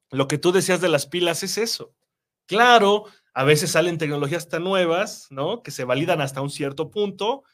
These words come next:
pero ya cuando se llevan a la realidad, fuera de los laboratorios, fuera de cualquier área controlada, ahí es donde se verdaderamente la tecnología se ve si, cuánto rinde o si no rinde.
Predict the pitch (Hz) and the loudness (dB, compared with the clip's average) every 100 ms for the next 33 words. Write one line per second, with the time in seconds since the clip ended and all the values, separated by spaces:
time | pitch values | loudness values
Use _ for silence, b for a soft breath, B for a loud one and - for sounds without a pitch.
0 | _ - 131 143 156 277 302 254 202 175 | _ -12 -4 0 2 2 2 0 -2 -4
1 | 151 214 214 185 151 135 135 131 135 143 | -2 0 2 2 0 0 0 -2 0 0
2 | 170 - - _ 170 202 196 160 135 135 | 0 -2 -10 _ -4 0 0 -2 -4 -4
3 | 131 131 123 160 175 185 214 247 - 156 | -2 -4 -2 0 0 0 -4 -4 -4 -2
4 | 165 147 147 127 156 160 165 165 151 135 | -2 -4 -6 -8 -6 -2 -2 0 0 0
5 | 117 110 - 127 131 127 135 147 247 b | -2 -8 -10 -10 -6 -4 -4 -4 -6 b
6 | b _ _ _ 139 151 208 269 294 269 | b _ _ _ 0 2 2 0 0 2
7 | 233 196 180 156 160 175 202 190 196 208 | 2 0 0 2 2 2 0 -2 -4 -4
8 | 165 139 147 143 143 139 185 180 147 147 | -4 -4 -6 -6 -8 -6 -8 -6 -4 -4
9 | 170 - _ 165 180 185 175 147 170 190 | -6 -14 _ -6 -6 -4 -4 -2 -2 -4
10 | 151 120 - 123 131 139 156 170 135 | -4 -6 -8 -12 -8 -8 -8 -12 _